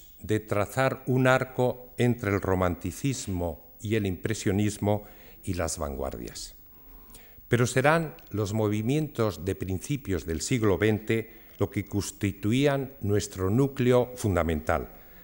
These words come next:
Las obras de Picasso, con tres exposiciones monográficas, además de estar presente en numerosas exposiciones colectivas, Matisse, con dos exposiciones, Kandinsky, con otras dos,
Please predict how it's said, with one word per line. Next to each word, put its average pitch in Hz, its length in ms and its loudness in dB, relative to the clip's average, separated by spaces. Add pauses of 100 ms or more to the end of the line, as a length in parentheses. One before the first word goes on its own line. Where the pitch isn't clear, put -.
(220)
Las 95 320 0 (100)
obras 135 380 2
de 123 120 -2
Picasso, 110 760 0 (260)
con 92 220 2
tres 123 280 0
exposiciones 113 800 -2
monográficas, 90 1000 -2 (300)
además 90 500 0
de 92 80 -4
estar 104 360 -2
presente 87 960 -4
en 95 140 -4
numerosas 95 580 0
exposiciones 92 640 -2
colectivas, 85 800 -2 (400)
Matisse, 98 600 -4 (380)
con 92 200 -2
dos 117 260 0
exposiciones, 92 1000 0 (260)
Kandinsky, 85 840 -4 (200)
con 90 180 0
otras 101 420 2
dos, 107 420 4